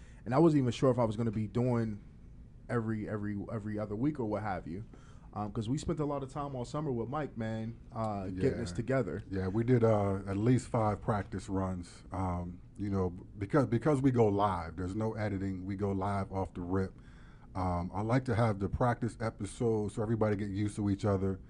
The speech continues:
Speaker 2: The chemistry gets a little deeper. Everybody know what the next person's gonna do. You know, it, it just helps out in the long run. Uh, when Mont, I came to Mont about a year ago, we talked about it, and, um, he found a few people, and, uh, we brought 'em together, and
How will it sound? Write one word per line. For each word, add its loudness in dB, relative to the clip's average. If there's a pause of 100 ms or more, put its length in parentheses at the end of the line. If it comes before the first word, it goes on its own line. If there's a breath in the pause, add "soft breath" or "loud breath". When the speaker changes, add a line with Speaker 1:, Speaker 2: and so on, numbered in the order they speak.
(320 loud breath)
Speaker 2:
The -6
chemistry 4
gets -4
a -2
little 2
deeper. 2 (340 loud breath)
Everybody 2
know 4
what 2
the -2
next 0
person's 0
gonna 2
do. 2
You 0
know, 0
it, -4
it -2
just -4
helps -2
out -2
in -4
the -4
long 0
run. -6 (420 loud breath)
Uh, -2
when -2
Mont, 4 (220)
I -2
came 6
to 6
Mont 4
about 2
a 2
year 6
ago, 4
we 2
talked 0
about 2
it, -2
and, 0
um, 0 (1080 soft breath)
he 0
found 6
a 6
few 6
people, 6
and, 6
uh, 6
we 4
brought 10
'em 8
together, 6
and 0